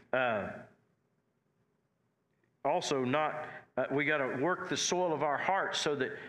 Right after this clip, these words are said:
when it, so that when it begins to put down roots, it, it takes root. Why is that so important? Because in the temptation time or in the trials time, we're, we're gonna hold our ground.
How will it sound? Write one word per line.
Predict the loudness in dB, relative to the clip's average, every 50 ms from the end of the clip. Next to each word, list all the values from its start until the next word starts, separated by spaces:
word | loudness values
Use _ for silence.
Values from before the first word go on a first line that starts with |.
| -16 -8 -2
when | 0 0 2 2
it, | 0 -2 -4 -8 -10 -14 -16 -18 -14 -8
so | -2 0 0 2 2 0
that | -2 -2 -4 -4 -2 0
when | 0 0 0
it | -2 -2 -4
begins | -2 0 0 0 0 0 -2
to | -4
put | -2 -2 -2 0
down | 0 0 0 2 0
roots, | 0 0 0 -2 -2
it, | -2 -2 -2 -4
it | -4 -4 0
takes | 0 0 0 0 -2 -2 -2
root. | -2 -2 -2 -4 -8 -12 -16 -20 -20 _ _ _ _ _ _ -20 -20 -20 -4 _
Why | 0 0
is | 2
that | 0 0 2
so | 2 2 2 2
important? | 0 0 0 0 0 0
Because | -2 0 2 0 0 0 -2 -6 -10 -12 -4 -2
in | 0 2 2 2
the | 2 0
temptation | 2 0 0 0 0 0 0 0 0 0 0 0 0 0 0 0
time | 0 0 2 2 2 2 0 0
or | 0 2 2
in | 0 0
the | 0 -2
trials | -2 0 0 0 2 2 2 0 0 0 -2 -4
time, | -2 0 0 0 0 0 -2 -4 -8 -14 -18 -20 _ _ _ _ _ _ _ _ _ _
we're, | -4 -2
we're | 0 0 0 0
gonna | 0 0 0
hold | 0 0 0 2
our | 0 0 0
ground. | 0 0 0 2 2 2 0 0 -2 -4 -6 -10